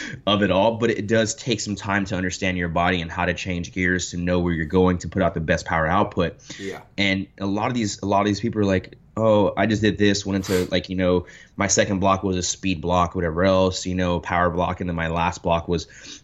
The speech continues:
Speaker 1: more of a base tapering s-, block, whatever else." And I'm like, so he did no skill development at all within that twelve-week cycle, you know, and I really look at it's like, depend-, look if you did a sixteen-week training block.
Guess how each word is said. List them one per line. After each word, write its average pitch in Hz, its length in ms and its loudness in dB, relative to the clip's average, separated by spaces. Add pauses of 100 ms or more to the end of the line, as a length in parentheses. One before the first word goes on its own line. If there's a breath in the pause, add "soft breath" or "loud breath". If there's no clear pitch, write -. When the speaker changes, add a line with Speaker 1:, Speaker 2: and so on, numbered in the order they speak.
Speaker 1:
more 101 160 4
of 92 80 4
a 87 80 2
base 92 280 2
tapering 87 440 -2
s-, - 160 -4
block, 85 360 2
whatever 85 280 0
else." 92 240 2
And 92 100 0
I'm 95 80 2
like, 92 240 0 (640 loud breath)
so 117 140 2
he 117 160 6
did 127 180 4
no 110 180 4
skill 113 300 0
development 92 420 -2
at 90 80 -2
all 92 300 2
within 87 580 -6
that 85 380 -2 (200)
twelve-week 87 420 0
cycle, 82 600 -2 (420)
you 101 160 -2
know, 98 220 2
and 95 100 -2
I 101 140 0
really 104 240 6
look 110 120 4
at 104 40 4
it's 95 120 0
like, 95 240 0
depend-, 131 360 -2 (240)
look 156 260 2
if 185 120 -2
you 165 60 0
did 139 140 2
a 95 40 0
sixteen-week 90 600 -4
training 85 300 -4
block. - 300 -10